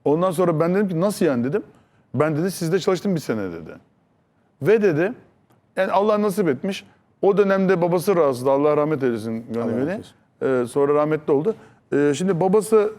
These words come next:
Speaker 1: Hasan'ın, e, rahatsızlanınca Hasan da işte ayrılmak istiyor bizden o dönemde. Ee, ondan sonra bizim Oktay da bana geldi. Şeyin, e, Acun Komucu.
Speaker 2: Hmm.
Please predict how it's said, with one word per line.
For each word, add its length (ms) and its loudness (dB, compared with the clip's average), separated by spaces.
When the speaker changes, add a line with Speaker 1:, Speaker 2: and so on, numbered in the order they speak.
Speaker 1:
Hasan'ın, 440 -2
e, 260 -10
rahatsızlanınca 920 0
Hasan 400 0
da 140 2
işte 180 -4
ayrılmak 460 2
istiyor 260 -4
bizden 300 -4
o 120 -4
dönemde. 440 -2
Ee, 240 2
ondan 260 0
sonra 240 0
bizim 240 -2
Oktay 300 2
da 80 2
bana 160 2
geldi. 380 0
Şeyin, 340 -6
e, 40 0
Acun 200 0
Komucu. 340 -2
Speaker 2:
Hmm. 60 -4